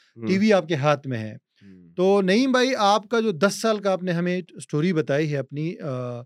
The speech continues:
Speaker 2: تو it is very impressive کہ ینگ ایج میں، پرانے زمانے میں تو اس ل-، آ... اس والے جو، یہ جو ایج ہے،
Speaker 1: ہوں۔
Speaker 2: اس میں لوگ ابھی نوکری ڈھونڈتے تھے نا کہ یار اس کو ابھی، آ،
Speaker 1: ہاں۔
Speaker 2: ایک نوکری مل جائے اور یہ سیٹ ہو جائے اپنی لائف میں اور پھر اس کی شادی ہو جائے، اس کے بعد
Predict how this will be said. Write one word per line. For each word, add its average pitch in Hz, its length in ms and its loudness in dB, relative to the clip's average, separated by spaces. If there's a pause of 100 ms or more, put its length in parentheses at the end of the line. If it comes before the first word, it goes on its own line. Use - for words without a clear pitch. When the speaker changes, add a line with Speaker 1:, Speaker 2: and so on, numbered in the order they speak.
(460)
Speaker 2:
تو 156 60 -8
it 165 120 -4
is 131 180 -4
very 202 140 4
impressive 175 540 0 (400)
کہ 131 640 -2 (540)
ینگ 185 220 0
ایج 180 220 0
میں، 185 80 -2
پرانے 175 340 -2
زمانے 180 320 -2
میں 190 80 -6
تو 190 180 -10
اس 208 260 -6
ل-، 208 240 -6
آ... 165 360 -4 (200)
اس 214 180 -8
والے 220 220 0
جو، 185 120 -4 (120)
یہ 185 180 -2
جو 226 120 -4
ایج 165 360 0
ہے، 143 160 -6 (240)
Speaker 1:
ہوں۔ 113 340 -6
Speaker 2:
اس 214 200 -6
میں 247 260 2
لوگ 220 320 4 (480)
ابھی 214 180 0
نوکری 214 280 2
ڈھونڈتے 170 340 2
تھے 143 80 -6
نا 190 100 -2
کہ 208 120 -6
یار 208 180 0
اس 175 160 -6
کو 190 120 -2
ابھی، 180 400 -2
آ، - 40 -2
Speaker 1:
ہاں۔ - 180 0
Speaker 2:
ایک 175 220 -2
نوکری 170 300 0
مل 233 180 0
جائے 170 220 0 (360)
اور 147 320 -2
یہ 180 240 2
سیٹ 214 360 0
ہو 196 160 4
جائے 180 200 4
اپنی 175 220 0
لائف 165 320 0
میں 165 100 -4
اور 156 120 0
پھر 165 120 -4
اس 180 140 -4
کی 190 80 -2
شادی 160 360 0
ہو 185 100 4
جائے، 175 160 0
اس 165 120 -4
کے 165 100 -4
بعد 143 220 -2